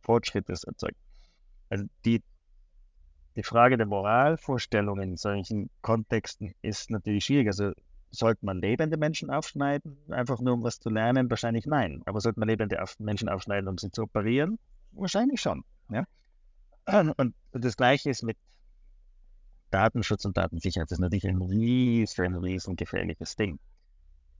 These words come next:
Aber auch ich schaue da ein bisschen anders drauf, ja. Ich frage mich, ob die Anom-, Anomalie nicht die jetzt kommt mit dem, dass man plötzlich alles wieder transparent ist, oder ob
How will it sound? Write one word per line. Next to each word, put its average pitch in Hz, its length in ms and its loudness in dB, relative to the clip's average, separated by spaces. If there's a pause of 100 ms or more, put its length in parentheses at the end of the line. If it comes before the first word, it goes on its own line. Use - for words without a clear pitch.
(180)
Aber 110 320 4 (640)
auch 113 180 2
ich 127 140 -2
schaue 127 120 4
da 120 60 0
ein - 40 0
bisschen 113 220 -2
anders 120 340 2
drauf, 78 320 -6
ja. 98 180 -6 (960)
Ich - 220 -8
frage 139 420 6
mich, 113 380 -2 (120)
ob 120 140 -4 (300)
die 117 260 0
Anom-, 113 460 4 (100)
Anomalie 110 960 2 (1700)
nicht 131 340 0
die 113 140 2
jetzt 127 400 4
kommt 117 320 0 (220)
mit 104 300 -6
dem, 110 140 4
dass 101 160 -2
man 107 120 -2
plötzlich 107 360 0
alles 110 160 2
wieder 101 160 -2
transparent 95 580 -4
ist, - 240 -8 (500)
oder 120 200 6
ob 113 120 0